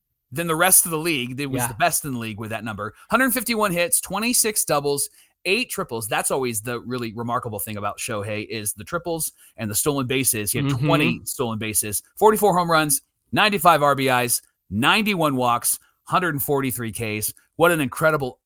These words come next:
Speaker 1: offensive hitting season he had this year. Johnny, remind us of what twenty twenty-one was like when he won the M V P.
Speaker 2: Yeah, when he won the M V P in twenty twenty-one, he bat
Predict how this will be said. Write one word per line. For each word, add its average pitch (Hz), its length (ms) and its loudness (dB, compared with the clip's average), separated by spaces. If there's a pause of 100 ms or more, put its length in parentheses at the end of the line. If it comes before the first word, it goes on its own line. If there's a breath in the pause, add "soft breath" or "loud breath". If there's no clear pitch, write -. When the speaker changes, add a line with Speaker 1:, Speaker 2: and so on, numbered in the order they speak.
Speaker 1:
offensive 156 880 0 (120)
hitting 120 580 0 (220)
season 123 580 0
he 120 160 -4
had 107 440 -2
this 110 220 -6
year. 113 180 -4 (120)
Johnny, 208 340 4 (640 soft breath)
remind 254 360 8
us 208 180 6
of 143 160 2
what 175 180 4
twenty 170 280 0
twenty-one 123 840 0
was 113 160 -2
like 101 200 -2
when 107 80 -6
he 107 40 -6
won 104 160 -6
the 98 80 -6
M 95 80 -10
V 87 120 -12
P. 73 280 -20
Speaker 2:
Yeah, 165 300 4
when 151 160 0
he 165 80 4
won 185 160 0
the 170 100 -2
M 165 80 0
V 147 100 0
P 165 200 0
in 139 80 -2
twenty 143 220 -2
twenty-one, 143 480 0
he 143 160 0
bat 131 380 -2